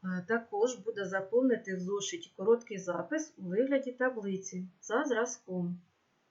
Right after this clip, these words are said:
який ви бачите на екрані. У першому кошику лежали двадцять шість яблук, а в другому — тридцять два яблука. Із першого кошика взяли вісімнадцять яблук, а з другого — на чотири яблука більше.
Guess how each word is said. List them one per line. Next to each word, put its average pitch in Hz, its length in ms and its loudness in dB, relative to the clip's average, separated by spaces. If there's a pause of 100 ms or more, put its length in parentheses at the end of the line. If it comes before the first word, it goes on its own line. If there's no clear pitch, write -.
(180)
який 262 220 -2
ви 254 80 0
бачите 185 440 -4
на 180 200 0
екрані. 185 520 -4
У 196 100 -10
першому 285 460 4
кошику 285 440 0
лежали 220 380 4
двадцять 208 440 -2
шість - 280 -8
яблук, 175 340 -2 (100)
а 180 100 -8
в 180 80 -8
другому — 285 440 0
тридцять 240 340 0
два 247 200 6
яблука. 180 560 -4 (580)
Із 202 160 -6
першого 226 440 8
кошика 285 500 2
взяли 185 360 0
вісімнадцять 240 840 2
яблук, 175 400 -4 (200)
а 190 160 -2
з 185 80 -8
другого — 240 580 2
на 180 100 -2
чотири 226 400 4
яблука 196 580 -4
більше. 180 480 -8